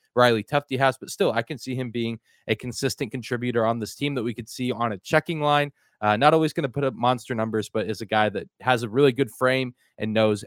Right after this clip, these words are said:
how to use it. And then, of course, number four, we have Riley Damiani, another guy who has <laughs> scored a goal and recorded an assist as well and has seen some substantial N H L time. This was a guy that we say all the time was an A H L,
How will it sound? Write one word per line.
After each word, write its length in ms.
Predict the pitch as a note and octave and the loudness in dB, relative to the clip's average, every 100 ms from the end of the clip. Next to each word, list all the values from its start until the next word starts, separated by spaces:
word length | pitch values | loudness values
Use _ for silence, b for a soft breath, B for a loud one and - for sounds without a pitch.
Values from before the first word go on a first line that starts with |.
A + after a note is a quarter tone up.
| - | -4
how 180 | A#2+ A#2+ | 0 0
to 160 | - | 0
use 300 | G#2+ G#2 A#2 | -4 -4 -4
it. 160 | A2+ F#2+ | -4 -4
And 120 | A2+ | -2
then, 140 | C3 B2+ | -2 -2
of 120 | - | -2
course, 320 | E3+ E3+ - | -2 -2 -2
number 180 | D3 C3 | -6 -8
four, 440 | - C#3+ C3+ B2+ _ _ _ - | -6 -2 0 -2 _ _ _ -6
we 140 | A#2+ | -2
have 320 | A2+ C3 A#2+ - | 4 6 4 2
Riley 360 | A2 A#2 A#2 | 2 2 2
Damiani, 540 | G#2+ G#2+ G#2 A#2+ C3+ B2+ | -2 -4 0 0 2 2
another 200 | A#2+ A#2+ | 0 0
guy 200 | B2 B2 | 0 0
who 160 | B2 | -2
has 260 | A2 C3+ D3+ | 0 0 0
<laughs> 80 | - | -4
scored 380 | - D#3+ D3+ C#3 | 0 4 4 2
a 80 | B2+ | -4
goal 320 | B2+ C#3+ D3+ | 0 2 0
and 100 | A2+ | -2
recorded 380 | G#2 D3+ D3+ D3 | -4 -4 -4 -6
an 60 | |
assist 480 | B2+ - E3+ - _ b b b | -8 -4 -4 -6 _ b b b
as 180 | A#2 A2 | 0 2
well 220 | B2 C3+ | 4 4
and 100 | A2 | 2
has 200 | A#2+ A#2 | 0 -2
seen 220 | - B2 | -4 -10
some 200 | G#2+ A2+ | -8 -10
substantial 840 | G2 G#2 - - D3 C#3+ - D3 C#3 _ _ _ | -10 -16 -12 -4 -2 -2 -2 -2 -2 _ _ _
N 100 | C3 | -2
H 220 | B2+ A#2+ C3+ | -2 0 -2
L 120 | A#2 | -2
time. 280 | - A#2+ A2+ | 0 -2 -2
This 160 | G2 | -10
was 140 | A2+ G#2 | -14 -8
a 40 | |
guy 200 | G#2+ A2 | -2 -2
that 100 | G#2 | -4
we 100 | G#2 | -8
say 400 | - A2 G#2+ G2+ - | -6 -2 -2 -4 -4
all 100 | C#3 | -4
the 100 | C#3 | -2
time 200 | B2 B2+ | -2 -2
was 140 | G#2+ | -6
an 100 | A2 | -8
A 60 | - | -2
H 300 | B2 B2+ - | -2 -2 0
L, 260 | B2+ B2 | 2 2